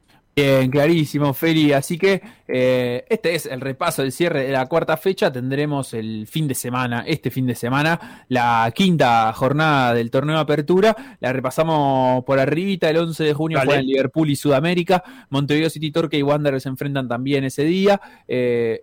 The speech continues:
Speaker 1: para el doce de junio están los partidos entre River Plate, Progreso, Cerrito, Plaza Colonia, Peñarol, Rentistas, y el trece de junio, que va a ser el domingo, se enfrentan Deportivo Maldonado, Cerro Largo,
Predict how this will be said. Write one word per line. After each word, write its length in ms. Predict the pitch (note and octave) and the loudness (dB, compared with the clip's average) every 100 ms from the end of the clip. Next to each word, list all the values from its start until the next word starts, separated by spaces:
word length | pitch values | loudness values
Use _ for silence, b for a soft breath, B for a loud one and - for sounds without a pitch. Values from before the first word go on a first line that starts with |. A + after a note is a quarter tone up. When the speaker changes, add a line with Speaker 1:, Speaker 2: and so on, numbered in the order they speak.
| - | -8
Speaker 1:
para 200 | B2+ B2 | -4 -4
el 100 | C3 | -2
doce 260 | F#3 - | -4 -2
de 120 | C#3 C3+ | -2 -2
junio 480 | E3 D#3+ D#3 C3+ | -2 -2 -2 -2
están 240 | A#2+ - C3+ | -4 -4 -4
los 80 | B2 | -2
partidos 500 | B2 B2+ C3+ B2+ - | -4 -2 -2 -2 -4
entre 280 | B2 B2 A#2+ | -8 -4 -4
River 380 | B2 B2+ B2 A#2+ | -2 0 0 0
Plate, 460 | D3+ D#3 D#3+ B2+ | 0 0 -2 -8
Progreso, 640 | - C3 C3+ E3+ - G3 F#3+ b b | -4 -2 0 0 2 0 -2 b b
Cerrito, 560 | - C3+ D#3+ F#3 E3 | -6 -2 0 2 0
Plaza 320 | - D3+ D3 | 0 -4 -2
Colonia, 480 | C3+ C#3 D#3+ F3+ F3+ b b - | -2 0 0 -2 -4 b b -8
Peñarol, 400 | B2+ C3 D3 E3+ | -6 -2 0 0
Rentistas, 680 | C#3+ C#3 C3+ D#3 - F3 - b b - | 0 -4 -6 -6 -2 -2 -4 b b -6
y 160 | D#3 - | -4 -2
el 160 | B2+ | -6
trece 340 | - G#3 F3 C3+ | -2 0 0 0
de 80 | C3 | -2
junio, 560 | - F3 E3 G3+ - - | 0 0 0 -2 -4 -6
que 80 | A2 | -6
va 80 | |
a 40 | G#2+ | -6
ser 180 | - B2 | -4 -4
el 80 | |
domingo, 360 | B2 C3+ D3 D#3 | -2 -2 -2 -4
se 100 | C#3 | -4
enfrentan 380 | A2+ C3 B2+ C3 | -6 -6 -4 -2
Deportivo 420 | A#2+ B2 C3+ D#3 | -2 -2 2 2
Maldonado, 380 | C#3 C3 C#3+ C#3+ | 2 2 2 0
Cerro 220 | - C#3+ | 0 2
Largo, 400 | D3+ D3 E3 D#3+ | 4 4 2 0